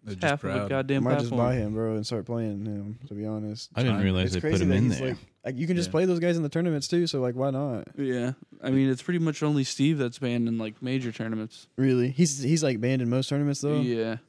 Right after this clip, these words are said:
Speaker 3: Okay.
Speaker 1: It's kinda
Speaker 3: Thank
Speaker 1: on and off.
Speaker 3: God.
Speaker 1: He just won, uh, Smash Factor,
Speaker 2: Yeah.
Speaker 1: um, a Japanese player named Akola. He just won Smash Factor with Steve. So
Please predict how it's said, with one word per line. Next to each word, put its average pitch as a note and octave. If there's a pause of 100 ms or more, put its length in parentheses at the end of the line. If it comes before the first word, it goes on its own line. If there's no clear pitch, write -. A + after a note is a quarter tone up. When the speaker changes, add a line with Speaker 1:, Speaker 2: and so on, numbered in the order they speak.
(120)
Speaker 3:
Okay. F#2
Speaker 1:
It's G#2
kinda G#2
Speaker 3:
Thank E2
Speaker 1:
on -
and F2
off. F2 (100)
Speaker 3:
God. -
Speaker 1:
He A2
just A2+
won, G2
uh, E2+
Smash F#2
Factor, E2 (260)
Speaker 2:
Yeah. F#2+
Speaker 1:
um, E2+
a F2+
Japanese F2+
player E2
named D#2+
Akola. D2 (600)
He G2+
just E2+
won F2
Smash D#2+
Factor D2+
with C#2
Steve. - (800)
So C2